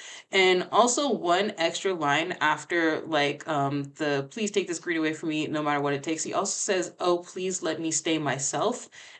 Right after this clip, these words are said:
And on the Dulce Bangtan website here, it actually says that, like, the way that he ended the sentence here in Korean, he used the term "hasoso," which, um, is basically a translation of, like, "please do," but it's, like, a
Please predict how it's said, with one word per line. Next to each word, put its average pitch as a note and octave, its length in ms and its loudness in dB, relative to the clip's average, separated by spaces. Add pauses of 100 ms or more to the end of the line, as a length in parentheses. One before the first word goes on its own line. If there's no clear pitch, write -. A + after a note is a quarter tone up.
(100)
And F3 300 4
on C4 420 2
the G3+ 220 6
Dulce F3 320 -2
Bangtan D#3+ 460 -4
website D3+ 440 -4
here, G3+ 400 0 (240)
it F3 100 0
actually G#3+ 460 2
says F3 380 0
that, E3 200 2
like, D#3 240 0
the F3 80 0
way E3+ 160 0
that A3+ 160 0
he - 180 -4
ended E3+ 300 -2
the E3 80 -2
sentence D#3+ 540 -2
here G3 220 0
in E3 180 -4
Korean, E3 480 -4
he F#3 160 -10
used E3 340 -6
the E3+ 60 -16
term D#3+ 380 -6 (200)
"hasoso," E3+ 800 -2 (380)
which, F3+ 340 -2
um, D#3 400 2
is E3 400 -2 (160)
basically A#3 400 2
a E3 60 4
translation F3 480 -2
of, D3+ 80 -6
like, D3 200 -4
"please F3+ 380 -4
do," E3 460 0
but E3 140 0
it's, D#3 180 -2
like, E3 160 0
a D3 160 0